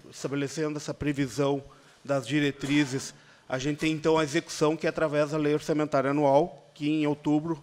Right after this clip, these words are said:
né, chega nessa casa aqui, e até o final do ano a gente tem por obrigação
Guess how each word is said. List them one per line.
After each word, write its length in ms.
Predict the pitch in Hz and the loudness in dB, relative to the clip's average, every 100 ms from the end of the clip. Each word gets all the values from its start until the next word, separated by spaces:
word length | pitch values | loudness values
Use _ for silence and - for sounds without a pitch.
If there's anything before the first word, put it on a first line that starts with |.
| - | -8
né, 200 | 120 131 | -4 -4
chega 280 | 131 131 131 | -4 -4 -4
nessa 220 | 131 165 | -4 -6
casa 320 | - 135 143 | -2 0 0
aqui, 320 | 151 135 139 160 - - - - | -4 -8 -8 -8 -20 -20 -20 -8
e 140 | 139 | 0
até 200 | 139 - | 0 2
o 120 | 143 147 | 4 8
final 260 | 151 139 | 6 6
do 120 | 135 | 2
ano 140 | 127 139 | 2 2
a 40 | |
gente 360 | 131 139 - - | 0 -4 -4 -16
tem 240 | - 135 139 | -4 -2 0
por 160 | 143 | 0
obrigação 720 | 139 127 135 135 - 135 143 | 0 0 0 0 -2 -4 -4